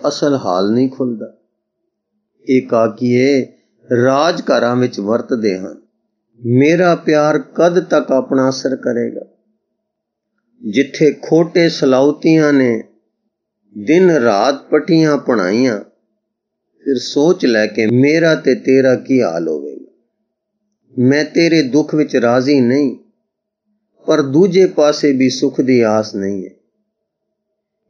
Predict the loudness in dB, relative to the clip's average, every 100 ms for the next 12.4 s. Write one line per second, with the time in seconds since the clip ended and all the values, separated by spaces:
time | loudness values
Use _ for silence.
0 | -2 2 4 2 2 2 2 0 2 2
1 | 0 0 2 2 0 -2 -2 -2 0 -2
2 | -8 -12 _ _ _ _ _ _ _ _
3 | _ _ _ _ _ -4 -2 0 0 2
4 | 2 2 2 4 4 4 2 2 0 0
5 | 0 2 0 0 0 0 0 0 2 0
6 | -2 -8 -8 -12 -14 -14 _ _ _ _
7 | _ _ _ _ _ _ _ _ -16 -4
8 | 2 4 6 4 4 4 2 0 -2 -2
9 | -4 0 2 2 4 2 2 -2 0 -2
10 | 0 2 2 2 0 -4 _ _ _ -6
11 | 0 2 2 4 2 2 0 -2 -2 0
12 | 0 0 -2 -6